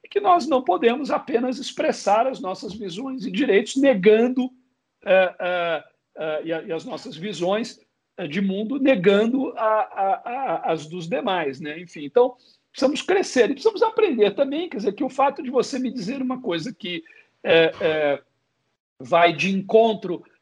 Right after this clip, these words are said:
a, ao, ao, ao, ao que eu penso, não tem nenhuma consequência, a não ser talvez um debate, é, é, acalorado de, de ideias, né? Mas deve permanecer aí nesse, nesse âmbito, porque esse é o convívio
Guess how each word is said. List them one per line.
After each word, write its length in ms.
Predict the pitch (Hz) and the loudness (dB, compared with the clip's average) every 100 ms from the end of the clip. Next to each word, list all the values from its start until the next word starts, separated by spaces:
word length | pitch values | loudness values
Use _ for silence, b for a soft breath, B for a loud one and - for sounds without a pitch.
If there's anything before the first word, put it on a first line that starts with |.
| _ | _
a, 260 | 165 160 - _ _ | -2 -2 -4 _ _
ao, 320 | 170 156 165 | -2 -2 -2
ao, 300 | 165 151 156 _ | -4 -6 -8 _
ao, 340 | 160 147 156 | -6 -6 -8
ao 180 | - 151 | -10 -10
que 120 | - | -10
eu 80 | 330 | -14
penso, 460 | - 254 226 - - 427 _ _ _ - | -8 -6 -6 -8 -12 -14 _ _ _ -18
não 120 | 453 | -10
tem 200 | - 208 | -8 -6
nenhuma 440 | 262 262 190 240 | -4 -4 -4 -6
consequência, 840 | 240 302 - 359 285 262 262 320 - | -6 -8 -8 -10 -8 -8 -6 -6 -2
a 100 | 226 | 0
não 160 | 302 | 0
ser 220 | - 196 | 0 -2
talvez 400 | - 262 202 180 | 2 2 2 -2
um 100 | 196 | -2
debate, 680 | 262 349 185 202 214 170 143 _ _ _ _ | -6 6 8 8 4 -4 -8 _ _ _ _
é, 380 | 156 147 147 139 | -2 0 0 -4
é, 460 | 147 143 139 131 123 _ | -6 -4 -4 -6 -8 _
acalorado 800 | 151 143 156 170 185 147 160 160 | -8 -2 0 2 2 2 2 -2
de, 580 | 175 170 190 196 202 190 | -12 -12 -10 -8 -8 -8
de 160 | 170 190 | -8 -4
ideias, 600 | 226 240 190 175 123 147 | 2 6 6 6 -2 -4
né? 180 | 180 190 b b | -6 -8 b b
Mas 220 | 151 147 | -4 -4
deve 300 | 143 165 175 | 2 2 4
permanecer 760 | 175 190 170 190 185 - 170 170 | 0 0 0 -4 -6 -6 -6 -4
aí 220 | 196 175 | -4 -4
nesse, 880 | 185 175 180 - 185 190 190 185 160 | -6 -8 -8 -10 -8 -6 -6 -4 -4
nesse 340 | 151 160 - 262 | -2 -4 -2 0
âmbito, 420 | 185 190 208 - | 0 0 -4 -8
porque 300 | - - 202 | -20 -2 2
esse 280 | 170 190 - | 4 2 2
é 40 | |
o 80 | 220 | 0
convívio 640 | 220 190 156 160 160 190 | 0 -4 -4 -6 -4 -6